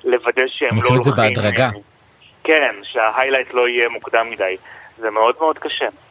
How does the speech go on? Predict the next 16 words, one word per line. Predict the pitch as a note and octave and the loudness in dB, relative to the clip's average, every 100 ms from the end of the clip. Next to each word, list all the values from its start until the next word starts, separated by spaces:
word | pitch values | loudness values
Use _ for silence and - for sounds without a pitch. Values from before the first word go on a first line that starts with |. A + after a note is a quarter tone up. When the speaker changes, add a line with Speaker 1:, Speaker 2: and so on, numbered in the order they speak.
| - - - - | -20 -20 -20 -6
Speaker 1:
בכל | C3 A3 B3+ | 0 2 2
אופן, | F3 - C#3+ C#3+ E3+ F#3 C#3 | 0 0 0 0 -4 -10 -2
אה, | A#2 A2 A2 A2 A2 | 2 4 4 4 2
זה | A#2 | -2
קצת | - A#2+ | -8 -10
על | |
השטיח | G#2 - A#2 A2 A2 | -10 -10 -8 -6 0
האדום | G#2 G#2+ G#2+ | 0 2 0
ומה | G#2+ G#2 | -2 -4
שמסביב, | G2+ A#2 - A#2+ F3 A3 C3 | -6 -6 -2 0 4 4 4
אבל | A#2 A2+ | 4 4
בואו | A#2 | 2
נדבר | A2+ A2 G#2+ | 2 2 2
על | |
הפרסים. | G2+ - G2+ - G#2+ G2 - - - - - | 2 -2 -10 -8 -12 -12 -18 -20 -20 -20 -20
אה, | - | -4